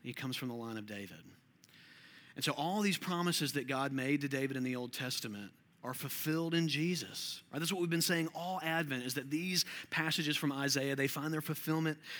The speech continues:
in Jesus. Jesus Christ is the you in verse five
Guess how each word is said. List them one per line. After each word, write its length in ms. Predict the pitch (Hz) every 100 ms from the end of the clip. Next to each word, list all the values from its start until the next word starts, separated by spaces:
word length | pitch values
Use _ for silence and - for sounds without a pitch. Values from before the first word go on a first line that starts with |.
| - -
in 160 | 151
Jesus. 480 | 131 151 151 104 -
Jesus 480 | 123 170 254 240 -
Christ 520 | - 233 208 143 -
is 180 | 165 151
the 140 | 151 165
you 640 | 151 160 214 202 131 127
in 220 | 143 151
verse 260 | 147 160 160
five 560 | - 170 147 117 117